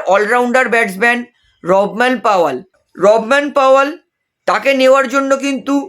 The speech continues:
প্রচণ্ডভাবে লড়াই চলেছিল রাজস্থান রয়্যালস আর কলকাতা নাইট রাইডার্স দলের মধ্যে। সবার প্রথমে কলকাতা নাইট রাইডার্স রবম্যান পাওয়ালকে নেওয়ার ইন্টারেস্ট দেখিয়েছিল এবং রবম্যান পাওয়ালকে নেওয়ার জন্য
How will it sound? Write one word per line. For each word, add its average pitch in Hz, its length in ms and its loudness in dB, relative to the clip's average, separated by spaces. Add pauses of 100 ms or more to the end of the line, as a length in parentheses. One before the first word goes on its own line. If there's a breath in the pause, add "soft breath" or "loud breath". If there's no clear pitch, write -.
(320)
প্রচণ্ডভাবে 285 760 2
লড়াই 233 320 2
চলেছিল 262 360 0 (540)
রাজস্থান 226 640 0 (120)
রয়্যালস 285 320 2 (280)
আর 233 80 0 (160)
কলকাতা 220 420 2
নাইট 214 340 -2
রাইডার্স 226 300 2
দলের 208 280 2
মধ্যে। 156 340 -4 (680)
সবার 226 340 2
প্রথমে 277 260 0 (120)
কলকাতা 233 360 2
নাইট 247 280 0
রাইডার্স 247 300 2 (100)
রবম্যান 208 400 0
পাওয়ালকে 240 360 0
নেওয়ার 226 280 2 (100)
ইন্টারেস্ট 233 360 0
দেখিয়েছিল 233 440 -2 (720)
এবং 233 220 2 (180)
রবম্যান 220 360 0 (100)
পাওয়ালকে 269 320 0
নেওয়ার 247 360 2
জন্য 269 140 -2